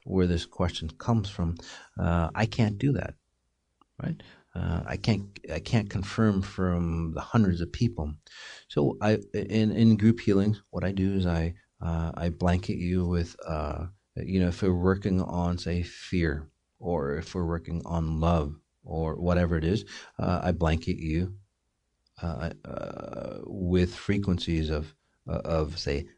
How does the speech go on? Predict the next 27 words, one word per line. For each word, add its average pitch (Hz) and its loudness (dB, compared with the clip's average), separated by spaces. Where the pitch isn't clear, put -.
helping 73 -2
you 71 -2
stay 71 -4
away 71 -2
from 76 -8
fear, - -12
right? - -4
Or 76 -2
frequencies 85 0
of 85 0
love. 87 2
Okay? 175 -2
That's 73 -2
'cause, 78 -4
uh, 76 -4
that's 76 -4
the 85 -8
subject 76 -4
that 71 -6
we're 73 -6
working 76 -6
on. 71 -6
So - 0
that's - 0
the - -4
group 110 4
frequency, 80 -4